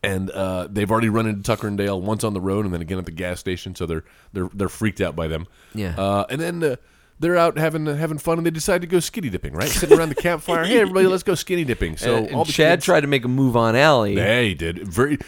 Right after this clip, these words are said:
Speaker 1: dude, that guy who plays Chad <clears throat> i-, i-, is just the right amount of, uh, of douchey, douche,
Speaker 2: Uh-huh.
Speaker 1: douchebaggery.
Speaker 2: Yeah.
Speaker 1: Uh, they do such a good job from, like, the,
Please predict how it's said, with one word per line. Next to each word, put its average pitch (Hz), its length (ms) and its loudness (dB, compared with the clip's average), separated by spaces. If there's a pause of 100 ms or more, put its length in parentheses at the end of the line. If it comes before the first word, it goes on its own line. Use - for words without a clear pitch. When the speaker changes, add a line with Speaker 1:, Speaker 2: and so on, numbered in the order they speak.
(100)
Speaker 1:
dude, 151 300 4 (320)
that 170 240 0
guy 143 200 4
who 123 100 2
plays 92 260 -2
Chad 90 560 -2
<clears throat> - 100 -10
i-, 101 280 -8 (100)
i-, 135 100 -2
is 117 420 0
just 131 340 -2
the 117 160 2
right 104 260 0
amount 92 320 -4
of, 82 260 -4
uh, 80 220 -6
of 82 200 -6
douchey, 85 560 -4 (140)
douche, 101 200 -2
Speaker 2:
Uh-huh. 95 200 -2
Speaker 1:
douchebaggery. 92 840 -2
Speaker 2:
Yeah. 92 420 -2
Speaker 1:
Uh, 98 320 -8
they 117 160 4
do 127 220 4
such - 340 -4
a 151 40 -6
good 131 180 -8
job 117 400 -4
from, 107 200 -2
like, 104 220 -6
the, 98 160 -6